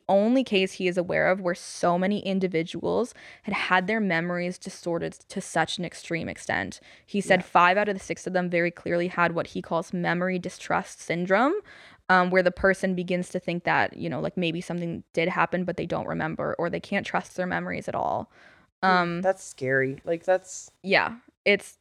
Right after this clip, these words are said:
Speaker 1: terrifying. And again, Erla is talking through the documentary through all of this, and she basically says that she read the report and she was, uh, confronted with how unreliable her memory really is. Um, and the police claim that it was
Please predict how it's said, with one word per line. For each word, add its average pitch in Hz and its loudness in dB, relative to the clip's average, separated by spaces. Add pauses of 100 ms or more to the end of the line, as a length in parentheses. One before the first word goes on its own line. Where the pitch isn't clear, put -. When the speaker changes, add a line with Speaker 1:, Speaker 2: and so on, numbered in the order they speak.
Speaker 1:
terrifying. 107 0 (420)
And 196 8
again, 190 6
Erla 196 6
is 185 2
talking 175 0
through 175 -6
the 175 -6
documentary 160 0
through 165 -4
all 165 2
of 175 -2
this, 233 0
and 185 -2
she - -4
basically 180 0
says 175 2
that 156 0
she - -4
read 180 4
the 170 0
report 180 2
and 170 -2 (720)
she - 0
was, 208 8
uh, 180 6 (140)
confronted 196 2 (120)
with 196 0
how 180 4
unreliable 175 2 (220)
her - -2
memory 175 -2
really 165 -4
is. 143 0 (580)
Um, 180 2 (120)
and 196 4
the 190 4
police 214 0
claim 208 2
that 185 6
it 180 6
was 180 4